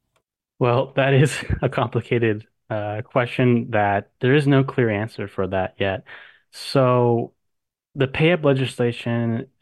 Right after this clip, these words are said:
encompasses a number of ordinances, some for, uh, sick leave and some other worker protections. But the one that is causing, uh, quite a bit of debate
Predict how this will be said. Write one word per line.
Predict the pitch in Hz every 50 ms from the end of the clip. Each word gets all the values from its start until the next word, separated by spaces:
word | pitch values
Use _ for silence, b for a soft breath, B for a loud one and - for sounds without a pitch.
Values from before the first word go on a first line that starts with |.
| -
encompasses | 143 127 113 120 127 123 127 - - 135 - 123 - - 123
a | 120 113
number | 113 113 113 117 113 117 117
of | 113 113 110 107 113
ordinances, | 95 101 98 95 98 98 98 - - 104 101 101 98 98 - - B B B B B B B B
some | - - - - 127 117 117 117 113 110 113 110 107
for, | - - - 113 107 107 107 110 107 107 104 104 104 104 104 107 113 - _ -
uh, | 107 95 - - -
sick | - - - 170 160 - -
leave | - 147 147 143 139 139 135 135 131 - - B B B B B B B B B _ -
and | 117 113 113 110 110 110 107 110 123 165 - -
some | 135 - 139 131 120
other | 117 113 113 113 113 113 113 110 113
worker | - 131 120 117 - 117
protections. | - - 110 - 120 113 - - - 120 113 110
But | 113 123 120
the | - 131
one | 127 131 135 139
that | 131 123 120
is | 113 104
causing, | - - - 113 110 110 110 117 113 110 107 107 104 104
uh, | - 98 98 101 101 101 101 101 - - - - - - _
quite | - - 127 117 117
a |
bit | 107 113 113 110
of | 107 104 101 95 - -
debate | 127 123 160 156 156 165 -